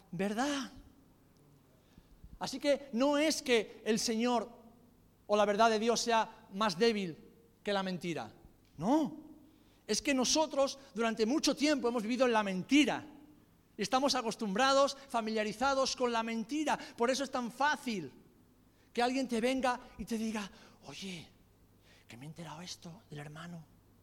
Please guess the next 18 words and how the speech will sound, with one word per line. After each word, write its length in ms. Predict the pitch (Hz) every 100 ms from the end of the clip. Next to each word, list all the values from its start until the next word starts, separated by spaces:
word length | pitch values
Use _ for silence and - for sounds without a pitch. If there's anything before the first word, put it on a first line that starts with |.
| _ _ _ _ _ _ -
Y 100 | 143
tú 120 | 165
digas, 240 | 165 165
"¡Ah! 520 | 339 427 427 403 339 - _
¡Guau!". 880 | - 180 202 226 226 226 226 214 208 - _ _ -
En 100 | 185
lugar 180 | 190 202
de 100 | 190
decir, 440 | 185 185 165 - - - _ _ _ _
Ch, 120 | - - - -
lo 140 | 143
primero, 340 | 143 160 160 120
¿se 100 | 139
lo 60 |
has 60 | 156
dicho 200 | 185 208
a 60 |
él? 120 | 302